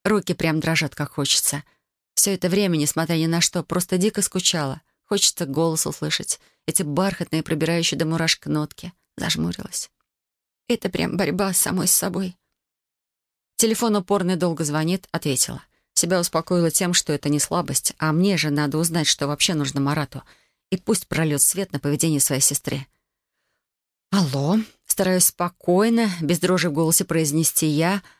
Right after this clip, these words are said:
а у меня самой аж коленки трясутся. А на том конце неожиданно молчание.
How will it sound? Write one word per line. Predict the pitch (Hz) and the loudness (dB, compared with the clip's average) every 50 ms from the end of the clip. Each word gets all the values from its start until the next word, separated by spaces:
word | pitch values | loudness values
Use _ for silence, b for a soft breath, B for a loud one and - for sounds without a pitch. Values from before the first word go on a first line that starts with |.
| b b b _ _ - | b b b _ _ -4
а | - 165 | 0 2
у | 170 | 2
меня | 180 170 165 | 4 2 2
самой | - 170 160 165 160 | 2 0 0 0 0
аж | 160 - | 0 -2
коленки | - - 160 151 151 156 - - | -2 -2 0 0 0 -2 -2 -4
трясутся. | - - 165 - - 165 - - - 170 156 - _ _ _ _ _ _ _ _ _ - | -2 0 0 0 0 0 -2 -2 -2 -2 -8 -12 _ _ _ _ _ _ _ _ _ -4
А | - 196 | 0 2
на | 202 202 196 | 2 2 2
том | - 208 202 190 | 2 0 0 2
конце | 175 190 185 190 - 202 190 | 0 0 2 2 2 2 2
неожиданно | 185 180 170 175 175 190 165 170 170 170 | 2 2 0 0 0 0 0 2 2 2
молчание. | 170 170 170 170 - - 160 139 135 135 139 135 143 | 2 2 0 2 0 0 0 0 -2 -2 -4 -6 -8